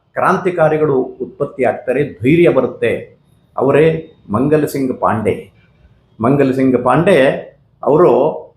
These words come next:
ಆ ಬ್ರಿಟಿಷ್ನವ್ರು ಮಾಡಿದಂಥ ಕುತಂತ್ರ ಏನಿತ್ತು, ಬಂದೂಕುಗಳಿಗೆ, ಕೆಲವು ಬಂದೂಕುಗಳಿಗೆ ಹಂದಿಯ ಕೊಬ್ಬನ್ನು, ಕೆಲವು ಬಂದೂಕುಗಳಿಗೆ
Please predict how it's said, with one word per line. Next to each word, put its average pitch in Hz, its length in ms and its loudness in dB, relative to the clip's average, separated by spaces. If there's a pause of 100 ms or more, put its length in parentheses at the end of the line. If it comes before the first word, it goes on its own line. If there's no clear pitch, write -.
(1000)
ಆ 123 400 0
ಬ್ರಿಟಿಷ್ನವ್ರು 160 560 2
ಮಾಡಿದಂಥ 151 400 0
ಕುತಂತ್ರ 190 480 0
ಏನಿತ್ತು, 156 400 2
ಬಂದೂಕುಗಳಿಗೆ, 151 1160 0 (160)
ಕೆಲವು 175 300 4
ಬಂದೂಕುಗಳಿಗೆ 165 680 2
ಹಂದಿಯ 160 440 0
ಕೊಬ್ಬನ್ನು, 151 500 0
ಕೆಲವು 151 340 2
ಬಂದೂಕುಗಳಿಗೆ 147 1080 -2